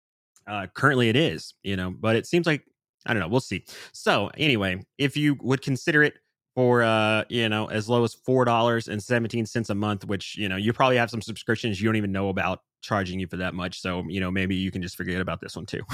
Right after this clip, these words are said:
<laughs> I'm just kidding. <clears throat> But seriously, I would, I would appreciate it. <laughs> And, uh, and so, yeah, next week, I don't know what I've got going on. I'm sure I'll find something. I'm sure I'll end up at something. Um, but until then, stay safe,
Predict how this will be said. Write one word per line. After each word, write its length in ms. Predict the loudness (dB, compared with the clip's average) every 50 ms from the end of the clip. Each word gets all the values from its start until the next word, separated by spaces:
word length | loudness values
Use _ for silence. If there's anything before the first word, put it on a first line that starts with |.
| 2 4 4
<laughs> 1080 | 4 2 2 2 2 2 2 0 2 4 2 2 2 2 2 2 2 2 0 0 -2 -4 -4 -6 -10 -10 -10 _ _ -8 -8 -8 _ -12 -12 -12 -12 -14 -14 -14 -10 -6 -4
I'm 100 | -2 -2
just 160 | -2 -2 -4
kidding. 200 | -6 -6 -8 -8 -16 _ _ -6
<clears throat> 320 | -4 -2 0 0 0 0
But 140 | 0 0 0
seriously, 360 | 0 -2 -2 -2 -4 -2 -2
I 80 | -2 -2
would, 160 | -2 -4 -8 _ -4
I 60 | -2
would 100 | -2 -2
appreciate 380 | -2 -4 -6 -6 -4 -4 -2 0
it. 260 | 0 0 0 0 2 0
<laughs> 420 | 0 0 -4 -10 -10 -10 -8 -2 2
And, 280 | 4 4 6 6 6
uh, 300 | 6 8 8 8 6 4 2 -2 _ _ 0
and 140 | 0 2 4
so, 140 | 4 4
yeah, 380 | 6 6 4 4 4 2 0 -2 -4 _ _ _ _
next 260 | 2 2 2 2 2
week, 260 | 2 0 2 2 2 4
I 80 | 4 6
don't 140 | 6 6
know 140 | 6 4 6
what 120 | 6 6 6
I've 100 | 4 4
got 220 | 4 2 2 2
going 260 | 2 2 4 4 4
on. 280 | 4 4 4 4 2 2
I'm 120 | 2 0 0
sure 260 | 2 4 4 6 6
I'll 80 | 4
find 260 | 4 4 4 4 2 2
something. 340 | 2 0 0 2 2 2
I'm 100 | 2 2
sure 200 | 2 2 4 4
I'll 80 | 4 4
end 140 | 4 4 2
up 80 | 0 0
at 80 | -4 -4
something. 460 | 0 0 0 0 0 0 -2 -2 -4 _ -14 -20 -20 _ _ _
Um, 560 | 0 2 2 4 4 2 2 0 -2 -4 -6 -8 _ 0
but 140 | 2 2 2
until 280 | 2 2 2 2 2
then, 240 | 2 2 2 0 0
stay 260 | -2 -2 0 2 2 2
safe, 460 | 2 2 2 4 4 2 0 -4